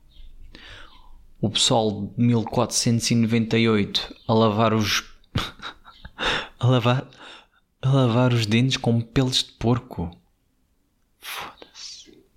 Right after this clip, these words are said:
Ei, só mais tarde <laughs> substituídos por pelos de cavalo.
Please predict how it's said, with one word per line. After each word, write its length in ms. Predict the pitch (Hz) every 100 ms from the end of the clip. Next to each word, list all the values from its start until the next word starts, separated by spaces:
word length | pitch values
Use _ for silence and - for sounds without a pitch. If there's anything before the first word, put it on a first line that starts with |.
| -
Ei, 320 | 120 92 - _ _
só 240 | - - 143
mais 320 | 139 127 -
tarde 400 | - 113 131 131 - - - - - -
<laughs> 640 | - - - - - -
substituídos 720 | - - 139 - 117 131 135
por 320 | - 127 -
pelos 280 | 131 135 135
de 100 | -
cavalo. 580 | 143 131 117 113 110